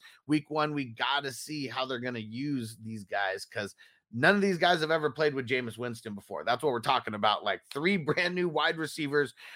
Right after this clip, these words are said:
with a quarterback that they've never played with before, 'cause Michael Thomas was hurt the last couple years, so he never got to play with, uh, with Jameis Winston. So I just,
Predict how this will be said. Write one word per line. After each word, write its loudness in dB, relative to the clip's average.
with 2
a -6
quarterback 6
that -2
they've -4
never 0
played -4
with -2
before, -2
'cause -14
Michael 0
Thomas 0
was -6
hurt 4
the 0
last 2
couple 2
years, 4
so 0
he 2
never 2
got 0
to -8
play -2
with, 4
uh, 0
with 0
Jameis -4
Winston. -8
So -4
I 2
just, -10